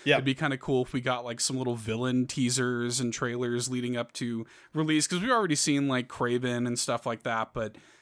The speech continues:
Speaker 2: you know, certainly there are gonna be, you know, tons of villains in this thing. It'd be cool to get little, you know, hype trailers leading up to the release like that. But other than that, I genuinely, like,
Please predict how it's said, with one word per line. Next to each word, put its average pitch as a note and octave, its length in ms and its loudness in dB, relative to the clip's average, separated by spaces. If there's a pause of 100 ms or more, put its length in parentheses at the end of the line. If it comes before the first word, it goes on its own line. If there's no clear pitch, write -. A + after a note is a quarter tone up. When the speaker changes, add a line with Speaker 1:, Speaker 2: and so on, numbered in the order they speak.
(100)
Speaker 2:
you F#3+ 120 2
know, D#3 140 2
certainly D#3+ 520 2
there B2 140 2
are - 20 -4
gonna A#2+ 160 0
be, A2 300 -2
you B2 100 2
know, G2+ 80 -2
tons C#3 440 0
of A2+ 100 -2
villains A2 380 0
in G2+ 100 -4
this G2 180 -4
thing. G2+ 140 -6
It'd G2+ 140 -8
be A2+ 100 -6
cool G#2+ 300 -4
to G2 200 -4 (400)
get C3+ 200 -4
little, B2 340 0 (100)
you B2+ 120 -2
know, G#2+ 240 -6
hype A2+ 240 -2 (140)
trailers A2 680 -4
leading A2 300 -6
up G#2 120 -8
to A#2+ 100 -10
the G2+ 100 -8
release G2+ 360 -6
like G2 180 -8
that. G2 220 -2
But A#2 120 -4
other A3 140 0
than G#3 180 0
that, B2 200 -2
I A#2 100 -4
genuinely, G#2+ 720 -6 (460)
like, A2 380 -4